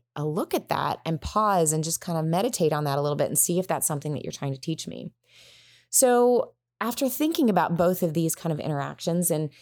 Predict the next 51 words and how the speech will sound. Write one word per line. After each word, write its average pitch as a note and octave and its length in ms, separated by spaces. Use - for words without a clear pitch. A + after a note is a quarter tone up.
also E3 380
having D#3+ 340
gone D#3 220
through D3+ 160
a D3+ 40
recent D3+ 340
P D#3+ 120
C D#3+ 160
S D3+ 280
where D#3 80
I C#3+ 40
was D3 120
really D3+ 160
struggling D3+ 440
with D3 180
who's E3 300
really D3+ 240
in C#3+ 120
charge D#3 580
too, F#3 340
all E3+ 140
these G3 220
several A3 480
different F#3+ 360
things D#3 360
kind D#3 180
of D3 300
all E3+ 180
at - 100
once D#3 280
happening, D3+ 640
I G3 120
decided, F#3+ 520
"Okay, F3 420
I'm B3+ 160
gonna D#4 160
explore F3+ 420
God's D3 280
sovereignty, D#3 720
and G3 380
that F3+ 100
maybe G#3+ 240
there's F#3+ 200
something F3 300
I D#3+ 80
need D3+ 160
to D3 60
take D3+ 160
a D#3 60
look F#3 200
at - 240